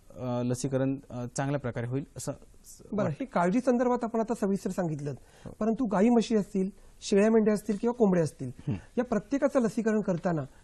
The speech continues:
Speaker 2: ठराविक असं काही वेळापत्रक असतं का?
Speaker 1: हो, लसीकरण करताना, अ, प्रत्येक जनावरांमध्ये, अ, गाई म्हशी, शेळ्या मेंढ्या आणि कोंबड्यांमध्ये एक विशिष्ट एक वेळापत्रक आहे.
Speaker 2: मला वाटतं
Speaker 1: ते
Speaker 2: आपल्याकडे
Speaker 1: आपण त्याचे,
Speaker 2: तक्ता
Speaker 1: हां,
Speaker 2: आहे.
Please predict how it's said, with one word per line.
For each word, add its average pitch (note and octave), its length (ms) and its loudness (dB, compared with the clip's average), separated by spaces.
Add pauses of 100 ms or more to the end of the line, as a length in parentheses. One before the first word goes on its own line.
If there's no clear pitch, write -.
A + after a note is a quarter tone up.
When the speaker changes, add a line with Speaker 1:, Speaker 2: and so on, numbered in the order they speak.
(160)
Speaker 2:
ठराविक A#3 300 2
असं B3 160 -2
काही A3 160 0
वेळापत्रक F#3 440 0
असतं C3+ 240 -8
का? B2 60 -12 (540)
Speaker 1:
हो, A2 300 2 (100)
लसीकरण F3 480 0
करताना, F3+ 420 0 (420)
अ, B2 280 2 (200)
प्रत्येक F3 280 -2
जनावरांमध्ये, D#3+ 800 -2
अ, B2+ 380 -2 (180)
गाई D3 160 2
म्हशी, C3+ 500 0 (200)
शेळ्या D3+ 180 2
मेंढ्या B2 380 0
आणि B2+ 140 -4
कोंबड्यांमध्ये C#3 600 0
एक D3+ 180 -8
विशिष्ट D#3+ 440 -2
एक F3 400 -2
वेळापत्रक C#3 520 0
आहे. G#2 200 -6
Speaker 2:
मला A3 100 -2
वाटतं A#3+ 100 -6
Speaker 1:
ते B3+ 40 4
Speaker 2:
आपल्याकडे B3 260 4
Speaker 1:
आपण E3+ 80 6
त्याचे, F3+ 180 0
Speaker 2:
तक्ता G#3+ 100 4
Speaker 1:
हां, D#3+ 160 2
Speaker 2:
आहे. D#3 40 2